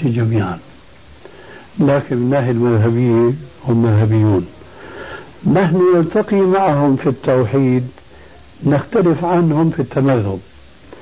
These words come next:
فنحن لا نرى أنه يجوز للمسلم أن يتدين وأن يتقرب إلى الله بالتمسك بمذهب إمام من أئمة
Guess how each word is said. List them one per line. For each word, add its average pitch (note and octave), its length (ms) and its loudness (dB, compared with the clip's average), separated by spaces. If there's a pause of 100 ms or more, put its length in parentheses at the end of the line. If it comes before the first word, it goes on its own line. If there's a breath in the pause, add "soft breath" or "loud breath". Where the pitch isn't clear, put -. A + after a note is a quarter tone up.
(520 loud breath)
فنحن D#3+ 840 2 (180)
لا D#3 500 2
نرى D#3 400 2 (1160 loud breath)
أنه D3 760 2
يجوز C#3+ 320 2
للمسلم C#3+ 1000 2 (240)
أن D3+ 400 2
يتدين C#3 1000 0 (920 loud breath)
وأن D3 420 2
يتقرب D3 760 0
إلى D3 280 0
الله E3 360 4
بالتمسك D3+ 840 -2 (140)
بمذهب C#3+ 800 0 (680 loud breath)
إمام D#3 480 2
من D3+ 200 2
أئمة C#3+ 320 2